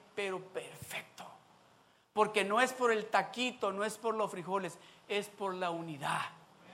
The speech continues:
Es por esa armonía, ese compañerismo que Dios nos está llamando. Cuando nosotros podamos estar en esa armonía, cuando nosotros estemos caminando en ese tipo de compañerismo,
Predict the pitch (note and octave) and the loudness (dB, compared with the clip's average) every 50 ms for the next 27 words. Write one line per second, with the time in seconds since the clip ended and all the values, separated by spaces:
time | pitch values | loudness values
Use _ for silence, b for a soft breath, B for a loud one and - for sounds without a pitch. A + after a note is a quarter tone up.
0 | B B B B B B G3+ G3+ G#3+ G#3 - A3 A3 G#3 G#3+ G#3+ - A3+ G#3 G3 | B B B B B B 0 0 0 0 0 2 4 4 4 4 6 6 4 4
1 | F#3+ F#3 F3+ F3 E3+ F3 G3+ A3 A3 G3 F3+ F#3 F3+ - A#3 G#3+ - - G3 F#3 | 4 2 -2 -2 -2 -2 -2 -2 2 2 2 2 2 2 0 -2 0 -2 -2 -4
2 | F3+ D#3+ - - F#3+ F#3 F3+ F3 E3+ E3+ G3 A3+ A3 F#3 - G3 F#3 E3+ D#3 - | -4 -2 4 4 4 4 4 2 0 2 0 0 -2 -4 -6 -6 -6 -6 -6 -4
3 | F#3+ F3 E3 E3 F3 F3 F#3 F#3+ E3+ F#3+ F#3+ F3+ D#3+ - G3+ E3 - - F#3 G3+ | -6 -6 -6 -6 -6 -4 -4 -4 -6 -6 -10 -10 -8 -8 -10 -10 -2 0 0 0
4 | G#3 F#3+ F3+ G3+ A#3 A#3+ C4 C4 B3 A#3 A#3 G3 E3 - - b b b b b | 0 0 -2 -2 -2 -4 -4 -4 -6 -6 -8 -8 -8 -10 -16 b b b b b
5 | b b b b b b b b b _ - G#3+ A3 G#3+ G#3 G#3 G3+ G3+ G3 G3 | b b b b b b b b b _ 10 10 10 10 10 6 4 4 2 2
6 | - - - C4 C4+ C#4+ C#4+ C#4+ - C#4+ C4+ B3+ B3+ - A#3 G#3+ G3+ F#3+ A3+ A#3 | 2 2 4 8 8 8 8 8 6 6 6 6 6 0 -2 -2 6 10 10 12
7 | C4 C4 C4 B3 B3+ B3 A#3 - B3 A3 - - - A#3+ A#3 A#3 A#3 A3+ F#3+ B | 12 10 8 6 4 0 0 -2 -4 -4 -4 2 6 8 10 10 10 8 4 B
8 | B B B B G#3 G3 G3 G#3 A3 B3 A#3+ A#3+ - B3 A#3+ A3 G#3 G#3+ A3+ A3+ | B B B B -4 -2 0 2 2 2 2 2 4 4 4 4 4 0 -2 -2
9 | A#3+ B3 A3+ G3+ F3 - - - - G#3 G#3 G#3 G3+ G3 G3 G#3 G#3 F#3+ - - | -2 0 2 2 2 2 2 4 8 8 8 10 8 6 4 4 2 0 2 4
10 | B3+ B3+ C4+ B3+ C4 C4 B3 - - G#3+ F#3 - - B3 A#3+ B3 B3 A#3+ A#3+ - | 4 4 4 4 2 0 0 0 0 -2 -4 2 4 4 4 6 4 0 0 2
11 | - A3 G#3+ G3+ G3 G3 G#3 A3 A#3+ B3 A#3+ A3 G#3 G#3 G#3+ A3 A#3 A3 - A3+ | 2 2 2 2 0 4 8 8 8 8 6 2 0 0 0 -2 -4 -2 -2 -4
12 | G#3 - - - A#3+ B3+ B3 B3+ B3 A3 G#3 G#3+ G#3 G#3 - G3+ G3+ F#3 - - | -4 -6 -4 -4 -2 -2 -2 0 0 0 2 0 -2 -2 -4 -4 -6 -6 4 4
13 | F#3+ F#3 F3+ F3+ F#3 F#3+ B3 C4+ A#3 - - F3+ E3+ E3+ D#3+ | 4 4 6 2 0 0 0 -2 -4 -6 -10 -12 -12 -12 -14